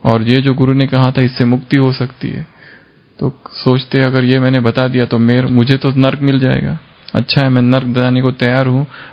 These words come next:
मंदिर के ऊपर, परकोटे पे ऊपर जा, चढ़ जाते हैं और सबको सुनाते हैं कि ये मंत्र है मुक्ति का,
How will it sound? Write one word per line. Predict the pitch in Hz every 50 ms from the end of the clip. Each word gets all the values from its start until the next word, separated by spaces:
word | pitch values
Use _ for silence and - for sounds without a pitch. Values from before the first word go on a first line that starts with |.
| - -
मंदिर | 131 123 127 127 135 139 131
के | 139 139
ऊपर, | 127 127 127 127 139 131 127
परकोटे | - 131 123 127 127 - - 131 - 127
पे | 127 131
ऊपर | 127 123 - 131 127
जा, | 123 127 127 123
चढ़ | 123 - - 127 127
जाते | 123 131 127 131 - 131
हैं | 127 131 147 160 - - - - -
और | 127 120 120
सबको | - - 160 170 180 175 180 - - 160
सुनाते | 151 151 143 135 131 127 131 131
हैं | 123 127
कि | 127 120
ये | 117 127 151 160
मंत्र | 156 151 143 139 135 143 139
है | 143 135
मुक्ति | 135 127 123 - - 117 107
का, | - -